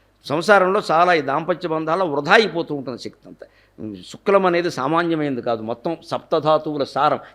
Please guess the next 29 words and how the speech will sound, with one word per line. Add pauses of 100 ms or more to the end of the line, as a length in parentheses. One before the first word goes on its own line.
(120)
చర్మధాతువు
అంటారు
కదా,
దాని
పేరే
చర్మధాతువు. (300)
చర్మ, (160)
చర్మధాతువు
కాదు,
చర్మధాతువు. (240)
<laughs> (580)
ఫైనల్. (1500)
అన్నం (800)
అన్నరసమైంది,
అన్నరసం
రక్తమైంది,
రక్తం
మాంసమైంది
గడ్డగట్టి, (960)
మాంసం
మీద
పేరుకున్నది
కొవ్వు
అయింది,
కొవ్వు
గడ్డగట్టి
మళ్ళీ
గట్టిపడి
ఎముకైంది,